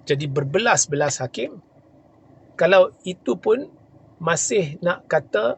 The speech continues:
berdendam, dan memang isu berdendam ini dimarakkan oleh pihak-pihak pro Najib, maka anda sebenarnya, ah, sedang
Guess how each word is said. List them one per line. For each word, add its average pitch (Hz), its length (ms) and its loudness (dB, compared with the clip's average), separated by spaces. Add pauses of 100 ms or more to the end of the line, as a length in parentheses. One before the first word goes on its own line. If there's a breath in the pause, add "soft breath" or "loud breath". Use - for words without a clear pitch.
berdendam, 139 880 0
dan 139 160 2
memang 160 560 -2 (160)
isu 143 320 -8
berdendam 143 560 -2
ini 196 320 -6 (480 soft breath)
dimarakkan 151 800 -2
oleh 147 240 -6
pihak-pihak 131 720 -6
pro 135 240 -2
Najib, 139 400 -4 (1120)
maka 139 320 -2
anda 147 240 0
sebenarnya, 151 720 -2 (880)
ah, 123 320 -6
sedang 151 640 0